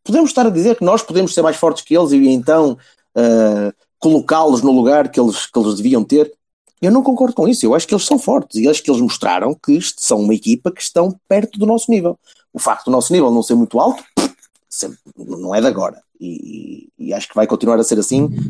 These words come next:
e vamos começar, vamos continuar a nivelar com os Bragas e se calhar com outro Braga que um dia destes apareça por aí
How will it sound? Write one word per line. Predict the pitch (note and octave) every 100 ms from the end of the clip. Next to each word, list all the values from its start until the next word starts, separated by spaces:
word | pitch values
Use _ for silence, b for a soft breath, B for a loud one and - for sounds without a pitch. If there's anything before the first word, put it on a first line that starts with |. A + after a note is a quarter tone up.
| -
e | -
vamos | A2 G#2 -
começar, | A2 - -
vamos | A#2 A2 -
continuar | C3+ B2 A#2+ C#3 A#2+
a |
nivelar | C3+ B2+ C3+ C#3+
com | - A#2+
os | G#2
Bragas | A2+ A2+ C3 E3 - _ _ _ _ -
e | A#2+ A#2+ A#2+ A#2 A2 G2
se |
calhar | A2+ A#2+ A2+
com | A#2
outro | A#2 A2+
Braga | A2+ A2+ G#2
que | G#2+
um |
dia | G#2+ G#2+
destes | G#2 -
apareça | - A2+ G#2+
por | A2+
aí | A2+ C#3 G3+